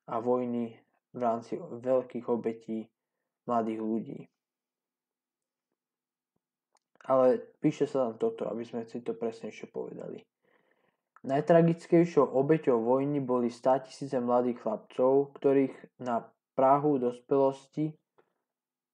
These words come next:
nahnali do zákopov, kde ich absurdita vojny pri-, poznačila na celý život. Keď sa vrátili, patrili medzi skupinu, ktorá najviac pociťovala svoju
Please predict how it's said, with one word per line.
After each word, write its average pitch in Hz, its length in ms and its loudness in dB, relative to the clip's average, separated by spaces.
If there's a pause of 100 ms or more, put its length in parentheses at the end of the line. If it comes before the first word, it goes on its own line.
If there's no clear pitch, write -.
(300)
nahnali 143 640 2
do 117 320 0
zákopov, 151 1120 4
kde 131 320 2
ich 117 40 -2
absurdita 151 760 2
vojny 131 320 0
pri-, 131 320 -4
poznačila 139 960 0 (240)
na 113 160 -10
celý 123 320 0
život. 147 480 4 (320)
Keď 135 140 0
sa 123 180 4
vrátili, 135 540 2
patrili 135 420 2
medzi 131 320 -4
skupinu, 139 560 -6
ktorá 123 300 0
najviac 139 420 2
pociťovala 127 680 -2
svoju 120 240 -4